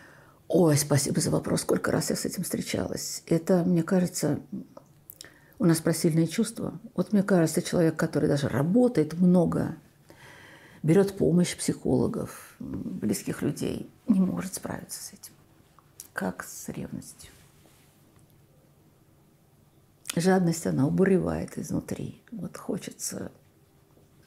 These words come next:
беречь для чего-то. И надо много раз подумать,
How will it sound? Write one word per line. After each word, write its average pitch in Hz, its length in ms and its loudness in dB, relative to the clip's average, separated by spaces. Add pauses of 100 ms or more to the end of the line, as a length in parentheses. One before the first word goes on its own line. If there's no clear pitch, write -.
(160)
беречь 175 480 2
для 175 160 -2
чего-то. - 560 -6 (140)
И 180 240 0 (4000)
надо 190 220 4
много 170 260 4
раз 160 160 0
подумать, 165 600 0